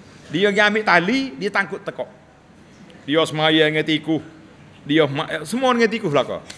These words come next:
Sah ke tak sah maya dia? Ha, ni cerita orang bodoh. Nak ibadat, tak ada ilmu. Bahaya ke tidak? Ha. Nak dengar lagi cerita? Cerita hak ni tak apalah, hak ni. Dia baru belajar. Tiga orang mu'alaf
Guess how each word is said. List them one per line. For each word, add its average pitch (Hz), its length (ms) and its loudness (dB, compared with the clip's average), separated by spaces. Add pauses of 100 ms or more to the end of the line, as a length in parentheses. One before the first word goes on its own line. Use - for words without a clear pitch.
(260)
Sah 233 160 0
ke 185 80 -2
tak 185 160 -4
sah 160 80 -8
maya 139 240 -2
dia? 135 100 -8 (920)
Ha, - 160 -10
ni 190 100 -6
cerita 143 240 -2
orang 147 220 0
bodoh. 185 400 -2 (180)
Nak 180 240 -2
ibadat, 202 460 2
tak 156 160 -2
ada - 20 -2
ilmu. 117 320 -6 (300)
Bahaya 180 260 2
ke 160 80 0
tidak? 156 240 -4 (1300)
Ha. 85 120 -14 (1200)
Nak 143 140 -8
dengar 180 160 0
lagi 156 160 0
cerita? 98 180 -4 (1600)
Cerita 139 480 -4
hak 139 320 -4
ni 185 100 -4
tak 151 220 -6
apalah, 131 320 0
hak - 80 -8
ni. 135 240 -8 (420)
Dia 135 140 -2
baru 139 240 0
belajar. 139 720 0 (240)
Tiga 147 260 0
orang 147 480 2
mu'alaf 131 380 -2